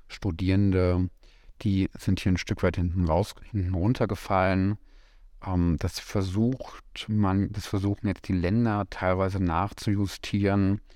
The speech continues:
indem bisherige Semestertickets, ähm, hier integriert werden, indem zusätzliche Tickets für Schülerinnen und Schüler zu niedrigeren Preisen aufgelegt werden. Es wäre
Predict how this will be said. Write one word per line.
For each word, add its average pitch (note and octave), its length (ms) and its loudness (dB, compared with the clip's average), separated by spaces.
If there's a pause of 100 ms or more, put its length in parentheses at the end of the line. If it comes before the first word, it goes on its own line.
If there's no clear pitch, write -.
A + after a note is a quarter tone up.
(320)
indem F2+ 500 0
bisherige F#2+ 640 0
Semestertickets, F#2 1120 -2 (540)
ähm, F2+ 400 2
hier F2+ 200 0
integriert - 580 -2
werden, F#2 480 0
indem F2+ 400 0
zusätzliche - 680 -2
Tickets - 560 -4
für - 160 -4
Schülerinnen G2 480 2
und F#2 120 2
Schüler A#2 400 2
zu - 160 -2
niedrigeren G2 580 0
Preisen F2 460 -4
aufgelegt F2 680 -2
werden. F2+ 460 -2 (540)
Es G2+ 200 -4
wäre G#2+ 480 2